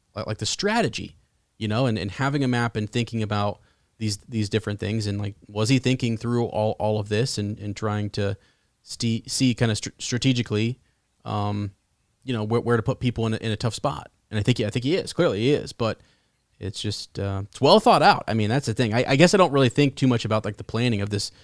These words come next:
of this story, but it's, it's complex. You've got forces moving here, allies, um, alliances being made, and,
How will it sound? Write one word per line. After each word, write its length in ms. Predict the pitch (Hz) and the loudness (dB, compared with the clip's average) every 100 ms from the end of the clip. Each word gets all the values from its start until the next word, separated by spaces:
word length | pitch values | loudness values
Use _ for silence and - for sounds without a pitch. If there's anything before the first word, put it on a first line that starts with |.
| _ _ | _ _
of 100 | 104 | -2
this 140 | 104 - | 0 2
story, 340 | - 175 98 | 4 4 4
but 140 | 104 113 | 2 2
it's, 280 | 120 - - | 2 -2 -4
it's 200 | 113 - | -4 -2
complex. 540 | 151 156 123 139 113 | 0 0 4 2 2
You've 100 | 120 | 0
got 200 | 123 113 - _ - | 2 0 -4 _ 0
forces 380 | 147 147 139 123 | 2 4 4 4
moving 260 | 135 131 | 4 6
here, 180 | 127 123 | 4 2
allies, 580 | - 120 123 123 120 - - - _ - | 2 2 2 2 2 -2 -10 -20 _ -6
um, 340 | 104 101 101 - | -2 0 -2 0
alliances 500 | 113 123 135 127 123 | 4 4 4 2 0
being 300 | 135 127 123 | 2 2 4
made, 340 | 120 117 120 | 4 4 2
and, 180 | 107 104 | 0 -2